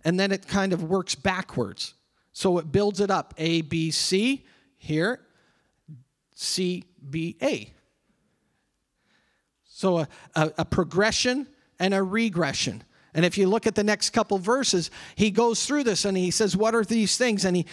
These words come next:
he lists six or seven. Then he gets into the middle of that. And that middle is, is, "We're more than conquerors." And then he goes, and then he, he,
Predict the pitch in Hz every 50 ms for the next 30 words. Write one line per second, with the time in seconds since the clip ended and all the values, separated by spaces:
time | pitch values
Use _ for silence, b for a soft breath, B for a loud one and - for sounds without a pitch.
0 | B B - 196 202 185 208 220 - - - 214 - - 220 190 - - 277 269
1 | 208 185 160 160 180 208 233 226 202 220 208 - 220 208 - 214 196 202 196 220
2 | 262 254 220 185 156 139 b b b b b b b _ - 165 175 160 170 156
3 | 143 117 95 - b b b b b b _ _ _ 151 175 196 190 185 190 180
4 | 269 240 233 208 185 190 180 175 160 - b b b b b b _ _ _ _
5 | _ - 175 170 160 151 151 - - _ _ _ _ 165 175 196 190 185 185 180
6 | 175 175 165 - 240 254 240 - - 151 123 135 135 - - 180 190 208 208 208
7 | 190 185 196 190 185 175 196 196 214 214 208 202 185 B B B B B - 220
8 | 196